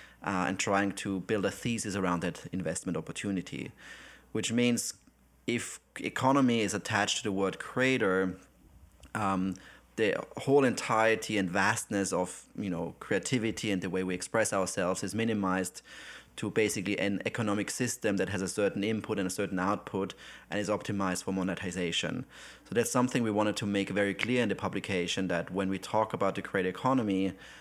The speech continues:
we talk about something very specific within a specific economic system.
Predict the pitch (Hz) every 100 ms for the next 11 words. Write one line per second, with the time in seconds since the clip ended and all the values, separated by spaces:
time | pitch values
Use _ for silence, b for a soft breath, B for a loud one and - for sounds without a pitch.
0 | B - 110 117 110 113 101 90 - -
1 | - 110 110 - 104 95 87 101 98 -
2 | 101 - 110 - 98 95 95 - 98 104
3 | 107 101 - 98 - 95 - 95 - 90
4 | 98 92 90 90 - 95 - 92 87 98